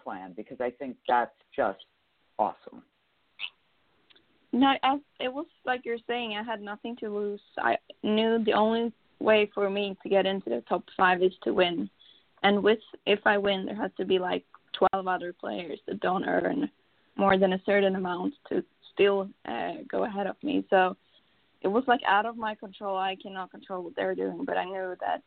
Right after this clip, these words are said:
Speaker 2: the only thing for me to do is to get the win, to have a chance to get in the top five.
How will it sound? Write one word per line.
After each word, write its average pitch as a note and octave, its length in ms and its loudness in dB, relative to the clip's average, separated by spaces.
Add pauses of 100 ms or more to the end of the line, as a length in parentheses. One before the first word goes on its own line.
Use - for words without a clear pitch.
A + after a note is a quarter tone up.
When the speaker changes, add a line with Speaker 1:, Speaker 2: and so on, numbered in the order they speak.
Speaker 2:
the G#3 120 2
only G3 240 4
thing F#3+ 280 -4
for F#3 80 -2
me A3 360 2
to - 40 -8
do F#3 260 4
is F#3 60 2 (280)
to - 60 -2
get - 180 2
the G#3 100 0
win, F#3 400 2 (180)
to G3+ 60 -4
have F3+ 80 2
a F#3+ 60 2
chance F#3+ 360 -4
to - 60 -6
get - 140 -4
in - 100 0
the - 60 -6
top - 260 -2
five. - 180 2